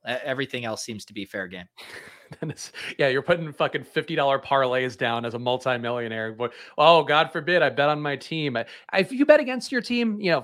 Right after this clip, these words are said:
Speaker 2: fine. But, uh, I, that's one of those, we talked about it on the show, I think, at some point. But, um, actually, we never really talked about it in depth 'cause that was when we were on our little spring break.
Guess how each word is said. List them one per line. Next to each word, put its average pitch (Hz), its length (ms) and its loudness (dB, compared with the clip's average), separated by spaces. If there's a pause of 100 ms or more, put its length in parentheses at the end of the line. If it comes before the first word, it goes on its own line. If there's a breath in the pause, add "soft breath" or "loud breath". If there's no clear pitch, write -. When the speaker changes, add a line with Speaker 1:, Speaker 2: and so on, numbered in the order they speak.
Speaker 2:
fine. 117 480 2
But, 170 160 2 (400)
uh, - 20 -2
I, 143 220 2
that's 135 260 0
one 180 140 4
of 156 60 -2
those, 139 200 2
we 143 120 -6
talked 208 240 4
about 175 100 4
it 147 60 0
on 139 100 0
the 131 80 -6
show, 135 220 0
I 120 60 0
think, 120 140 -8
at 110 80 -10
some 127 200 -4
point. 113 220 -6
But, - 160 -6 (300 loud breath)
um, 127 280 4
actually, 247 220 0
we 254 140 -2
never 349 180 4
really 392 180 4
talked 240 200 4
about 208 200 0
it - 20 -2
in 151 100 -4
depth 190 280 4
'cause 214 80 -8
that 143 100 2
was 139 100 -4
when 151 140 -4
we 151 100 -6
were 135 80 2
on 135 80 0
our 135 60 0
little 127 160 0
spring 120 260 -4
break. 135 260 4